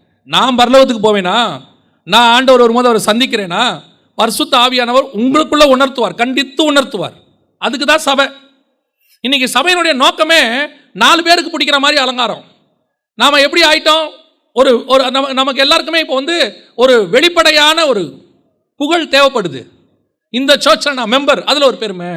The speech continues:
நான் வந்துட்டு, அஹ், இவரை எனக்கு ரொ-, இந்த ஊழியக்காரர் எனக்கு நல்லா தெரியும், அதுல ஒரு பெருமை. தெரி-, ஊழியக்காரரை தெரிந்து கொள்வது நல்லது, நான் இல்லைன்னு சொல்லல. ஆனால் அதுல பெருமை வேண்டிய அவசியம் கிடையாது. அது உங்களை பரலோகத்துக்கு கூட்டிட்டு போகாது. எந்த ஊழியக்காரனும் கூட்டு போக முடியாது, நாங்களும் கூட்டு போக முடியாது.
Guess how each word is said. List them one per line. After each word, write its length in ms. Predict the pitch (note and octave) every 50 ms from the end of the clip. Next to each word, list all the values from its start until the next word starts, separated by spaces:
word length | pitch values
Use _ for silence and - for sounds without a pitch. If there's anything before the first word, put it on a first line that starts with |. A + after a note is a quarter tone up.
| C#3+ B2+ - - _ _ _ _ _ _ _ _ _ _ _ _ _ _ _ _ -
நான் 300 | G#3 A#3 D4 E4 D#4 D#4
வந்துட்டு, 500 | E4 D#4+ D#4 D4+ D4 C4+ A3+ F#3+ - - - -
அஹ், 380 | - A#3+ B3 A3+ A3 G#3+ F#3+ E3 - - -
இவரை 300 | - A3+ C#4+ F4 F4 E4
எனக்கு 200 | D4+ C4+ C4 B3
ரொ-, 100 | B3 A#3
இந்த 160 | A#3 A#3 A#3+
ஊழியக்காரர் 300 | B3 E4 E4 D#4+ D4 C#4
எனக்கு 200 | C4+ B3 A#3 G#3+
நல்லா 320 | G3+ G#3 A#3+ C#4+ D#4 F4 E4
தெரியும், 380 | E4 C4 B3+ B3 A3 D#3 -
அதுல 220 | - C4 D#4 C#4 C4
ஒரு 140 | A#3 G#3+
பெருமை. 320 | G3+ G3+ G3+ F#3+ F#3 F#3 F3+ E3 C3 - _ _ _ _ _ _ _ _ _ _ _ _ _ _ _ -
தெரி-, 240 | A#3 B3 D4+ E4 D4+ C#4
ஊழியக்காரரை 460 | D#4 F4+ F4+ F4 D4+ D#4+ D#4+ D4+ C#4+
தெரிந்து 280 | C4+ D4 E4 E4+ E4+ D#4+
கொள்வது 300 | D#4+ D#4 D4+ D#4 D#4 D#4+ D#4+ -
நல்லது, 340 | B3 C#4 D4 D4+ D4 A3+ G#3+
நான் 180 | A#3 B3+ C4 C#4
இல்லைன்னு 260 | D4 D#4 D4+ B3 A3
சொல்லல. 240 | B3+ A#3+ A3 G3 E3+ D3 E3 F3
ஆனால் 280 | A3 D4 D4+ D#4 D4+
அதுல 140 | C#4+ C4+ B3+ B3+
பெருமை 320 | D4+ D#4+ F#4 F#4 F#4 F4
வேண்டிய 220 | E4+ D#4+ D#4 D4+ C4
அவசியம் 400 | B3+ C#4 C4 - C4+ A3+ G3+ -
கிடையாது. 340 | F3 C#3+ B2 A2 G#2 - _ _ _ _ _ _ _ _ _ _ -
அது 180 | G#3 A#3+ E4 F#4+
உங்களை 260 | F#4 F#4 E4+ E4+ D#4+ D4
பரலோகத்துக்கு 420 | C4+ C#4 D4+ D#4+ D#4 D4+ - -
கூட்டிட்டு 260 | D#4 D#4 C#4+ - -
போகாது. 280 | A#3 F3 F#3 D#3+ C3 B2+ B2 D3+
எந்த 280 | A#3 C#4+ D#4+ F4+ F#4 G4 G4
ஊழியக்காரனும் 420 | F4+ F#4+ F#4+ F#4 F4+ F#4 F#4 D4
கூட்டு 140 | D#4+ E4 D#4+
போக 80 | C#4+
முடியாது, 200 | C#4 B3+ A#3 A3+
நாங்களும் 280 | B3 D4 E4+ F4+ F#4 E4+
கூட்டு 160 | E4 C#4 C#4
போக 100 | A#3 G3+
முடியாது. 300 | G3 E3 C#3+ B2+ A#2+ A2+